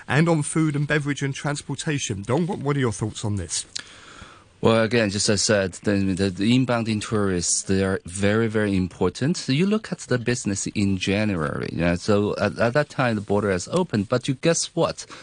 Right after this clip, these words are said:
Speaker 2: The local government, uh, the, sorry, local businesses actually suffer because, <laughs> you know, Hong Kong people are flocking to other countries, including Japan, <laughs> Southeast Asia, you know, many other places.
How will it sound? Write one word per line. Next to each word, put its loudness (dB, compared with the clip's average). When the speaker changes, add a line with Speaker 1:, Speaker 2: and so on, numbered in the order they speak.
Speaker 2:
The 2
local 2
government, -2
uh, 2
the, -4
sorry, 0
local 0
businesses -4
actually -4
suffer 0
because, 0
<laughs> -4
you 2
know, 4
Hong -2
Kong 0
people 2
are 2
flocking -2
to -4
other 0
countries, -2
including -2
Japan, 0
<laughs> -
Southeast -2
Asia, -2
you -2
know, 2
many 2
other 0
places. -4